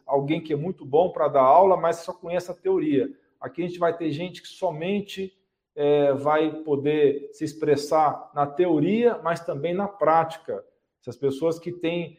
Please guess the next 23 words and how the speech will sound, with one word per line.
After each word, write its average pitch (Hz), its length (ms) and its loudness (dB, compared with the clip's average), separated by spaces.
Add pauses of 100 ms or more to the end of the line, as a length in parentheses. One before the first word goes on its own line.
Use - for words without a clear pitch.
essa 156 260 -4
união 165 360 -2
de 196 100 -4
conhecimentos 175 720 -4
pra 170 180 -6
mostrar 170 360 -2
pra 190 200 -2
você 175 380 -2
o 175 140 -6
que 190 120 -8
realmente 196 460 -4
funciona 180 720 -6 (300)
dentro 170 720 -4 (120)
da 143 80 -4
medicina 147 520 -2
funcional 147 460 -4
integrativa, 151 880 0 (340)
aplicada 147 640 2
mais 156 320 0
especificamente 143 800 -4
na 147 140 -6
saúde 139 380 -2
masculina. 135 680 -4